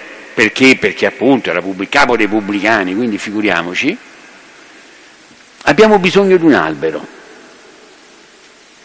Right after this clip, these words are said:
Guardando un po' noi, pensando anche a San Francesco, cos'è questo albero? Per me è la comunità dei fratelli e delle sorelle.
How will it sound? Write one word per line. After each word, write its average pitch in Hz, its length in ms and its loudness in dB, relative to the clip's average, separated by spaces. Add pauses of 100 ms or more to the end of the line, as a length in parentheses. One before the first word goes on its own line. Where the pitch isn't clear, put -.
(1000)
Guardando 147 640 2
un 98 80 -4
po' 104 140 -4
noi, 92 500 -4 (1200)
pensando 135 500 0
anche 113 360 0
a 95 80 0
San 95 220 -4
Francesco, 85 840 -4 (1400)
cos'è 185 340 0
questo - 320 -4
albero? 76 580 -4 (1080)
Per 196 200 -4
me 233 120 -4
è - 20 -2
la 104 100 2
comunità 98 440 -2
dei 98 120 -4
fratelli 113 380 -2
e 95 40 -6
delle 87 200 -6
sorelle. - 520 -12